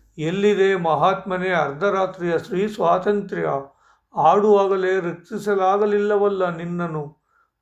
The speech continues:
ಮಕ್ಕಳೇ, ತಪ್ಪು ತಿಳುವಳಿಕೆ ನಿಮ್ಮದು. ಬೆಂಗಳೂರಿನ ಚರ್ಚ್ ಸ್ಟ್ರೀಟ್, ಬ್ರಿಗೇಡ್ ರೋಡ್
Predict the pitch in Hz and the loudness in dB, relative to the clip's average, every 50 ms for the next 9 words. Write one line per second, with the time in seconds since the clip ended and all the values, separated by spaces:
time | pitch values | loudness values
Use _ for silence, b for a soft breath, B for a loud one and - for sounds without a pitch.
0 | _ - 160 165 180 180 175 - 202 190 180 180 185 202 202 196 196 170 170 - | _ -2 -2 0 0 0 -2 -2 0 0 2 4 2 2 2 0 -4 -4 -4 2
1 | 233 220 220 226 208 202 208 202 202 196 196 190 - 185 180 190 202 196 170 170 | 2 2 2 2 2 4 6 6 6 4 2 0 0 -2 0 0 0 0 -2 -6
2 | 175 175 180 170 151 156 151 - - _ _ - 151 135 160 185 202 202 208 202 | -6 -6 -6 -6 -6 -6 -8 -8 -12 _ _ -14 -6 -6 -4 -4 2 2 4 6
3 | 202 202 202 202 196 196 180 180 180 175 - 208 202 202 196 - - _ 240 208 | 6 6 4 4 2 0 -2 -4 -6 -4 -2 -2 -2 -2 -2 -8 -14 _ -2 -2
4 | 208 214 208 175 160 165 170 180 180 175 196 196 196 190 175 185 202 220 220 214 | -2 -2 -2 -8 -10 -8 -6 -6 0 2 4 4 4 2 2 2 2 2 2 2
5 | - | -2